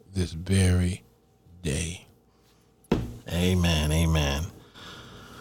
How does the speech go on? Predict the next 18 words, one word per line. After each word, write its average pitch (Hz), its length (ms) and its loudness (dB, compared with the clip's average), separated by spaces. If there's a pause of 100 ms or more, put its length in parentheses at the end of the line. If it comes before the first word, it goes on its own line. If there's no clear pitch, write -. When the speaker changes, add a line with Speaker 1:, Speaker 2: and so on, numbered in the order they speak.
(340)
Speaker 2:
So - 180 2
the 90 80 2
question 113 500 6
I'll 101 160 10
ask 107 320 6
you, 104 240 6
are 90 200 4
you 95 180 4
ready 95 280 6
to 90 180 4
ask 90 320 4
the 98 80 2
hard 78 360 2
thing? 69 360 -4 (1700)
Are 82 100 0
you 87 160 2
ready 90 300 4
to 85 240 0